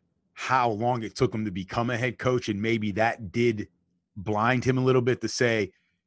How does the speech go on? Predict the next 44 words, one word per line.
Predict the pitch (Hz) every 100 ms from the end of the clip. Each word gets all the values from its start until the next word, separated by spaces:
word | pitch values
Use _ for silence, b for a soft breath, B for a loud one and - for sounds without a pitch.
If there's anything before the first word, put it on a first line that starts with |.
| -
you | 135
know, | 127
"Hey, | 120 226
I've | 131 135
been | 147 131 101 -
passed | 139 127 143
over | 143 147 131
and | 123
over | 135 139 127 123
and | 143
over, | 175 135 120 107 - _ _ _ _ 123
and | 123 123 117 -
I | 120
finally | 123 143 131 107
got | 104 90 -
there," | 98 92
right? | 101 113 120 _ _ _ -
But | 139 131 _ _ _ _ _ -
you're | 131 147
right. | 160 156 107
Like, | 120 117 - -
you | 139
would | 143
have | 123
thought, | - 131 123 - _ _
"Hey, | 202 208 120
did | 101 104 110
you | 147
ever | 143
stop | - - 147 131
during | 139 139
those | 131 123
thirty | 151 139 131
years | 156 151 123
and | 113 -
think, | 135 120
like, | 120 107 -
hey, | 185 131
why | 107 120 135
are | 139 131 120 - _ _ _ _ _ 127
these | 131 127 117 - - _
younger, | 107 127 139 143 139 127
more | 120 123
inexperienced | 135 131 120 - 135 143 135 123 113 -